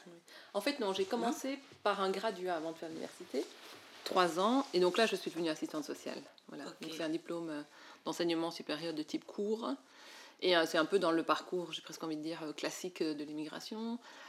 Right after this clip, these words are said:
Speaker 1: Euh, je n'imaginais pas réussir à l'université, donc j'ai joué la carte de la sécurité. Donc j'ai d'abord fait, je me suis dit, je vais d'abord, euh, oui, m-, me garantir un diplôme en trois ans. Et puis une fois celui-là en poche, je me dis, ok, je tente l'université.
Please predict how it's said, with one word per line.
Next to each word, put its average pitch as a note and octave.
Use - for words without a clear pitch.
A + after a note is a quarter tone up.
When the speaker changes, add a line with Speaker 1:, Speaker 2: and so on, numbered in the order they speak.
Speaker 1:
Euh, C#3+
je D3
n'imaginais F#3+
pas F#3+
réussir F#3
à E3
l'université, E3
donc F3
j'ai E3
joué E3
la E3
carte E3+
de E3
la D3
sécurité. F#3
Donc E3+
j'ai D#3+
d'abord E3
fait, F#3
je -
me E3
suis D#3
dit, F3
je E3
vais E3
d'abord, D#3
euh, -
oui, E3
m-, E3+
me F3+
garantir F3+
un D#3+
diplôme G3
en D#3+
trois D3
ans. F3+
Et -
puis G3
une G3
fois G3
celui-là D#3+
en D3
poche, F#3
je E3
me D#3
dis, D3+
ok, D3+
je D3
tente D#3
l'université. -